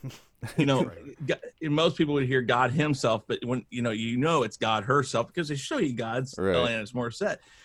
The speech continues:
Speaker 2: Um, no, I do that, and right when he's telling the kid, "Man, that shit's the Mad," uh, th-, then, uh, Morris Day comes in and boom, boom, <laughs> na, na, na, na, you know, all that stuff,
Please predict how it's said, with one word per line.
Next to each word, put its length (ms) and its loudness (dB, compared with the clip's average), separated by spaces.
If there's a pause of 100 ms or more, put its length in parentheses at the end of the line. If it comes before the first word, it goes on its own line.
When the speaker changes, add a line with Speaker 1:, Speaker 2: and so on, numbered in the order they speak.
(260)
Speaker 2:
Um, 280 2 (840)
no, 160 6
I 120 6
do 200 6
that, 120 6
and 100 2
right 160 6
when 120 4
he's 160 0
telling 300 2
the 60 0
kid, 300 0
"Man, 180 -2
that 120 -2
shit's 220 -8
the 60 -8
Mad," 220 2
uh, 40 -2 (380)
th-, 200 -4
then, 380 2 (120)
uh, 140 2
Morris 240 4
Day 140 2
comes 180 0
in 100 0
and 160 -4
boom, 460 4 (360)
boom, 200 10
<laughs> 0 -
na, 80 6
na, 80 0
na, 80 -6
na, 1160 0
you 60 0
know, 140 0
all 140 0
that 200 0
stuff, 200 -2